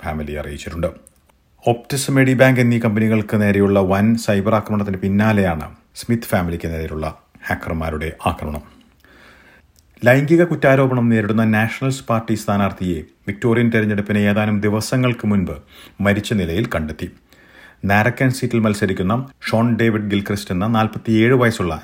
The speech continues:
നാഷണൽസ് പാർട്ടി സ്ഥാനാർത്ഥിയെയാണ് ഞായറാഴ്ച മരിച്ച നിലയിൽ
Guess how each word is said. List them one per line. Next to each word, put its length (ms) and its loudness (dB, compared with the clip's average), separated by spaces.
നാഷണൽസ് 520 -4
പാർട്ടി 260 -2
സ്ഥാനാർത്ഥിയെയാണ് 880 -2
ഞായറാഴ്ച 640 0
മരിച്ച 240 -6
നിലയിൽ 400 -4